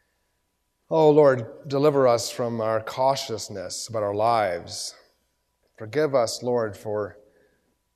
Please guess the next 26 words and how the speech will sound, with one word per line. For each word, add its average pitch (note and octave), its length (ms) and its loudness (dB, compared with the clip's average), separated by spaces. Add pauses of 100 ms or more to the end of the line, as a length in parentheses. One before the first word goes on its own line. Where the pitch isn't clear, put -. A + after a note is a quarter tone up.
not C3+ 280 -2
acting C#3+ 380 -8
boldly, B2 760 -4 (1200)
not C3+ 160 -4
acting C3+ 260 -6
shrewdly C3 600 -2
in G#2+ 80 -8
this G#2 240 -14
world. G2 440 -10 (1000)
Lord, B2 180 -6
give D#3 180 4
us C#3+ 180 0
an B2 120 -10
insight B2 640 -4
into A2 200 -10
that B2+ 500 -8 (440)
part B2+ 240 -8
of A#2+ 60 -8
your A2+ 100 -12
character. G#2+ 640 -12 (840)
For - 100 -8
we D3 140 0
know C3+ 400 2
when A2+ 240 -8
you B2 160 -8
finally C#3 800 -4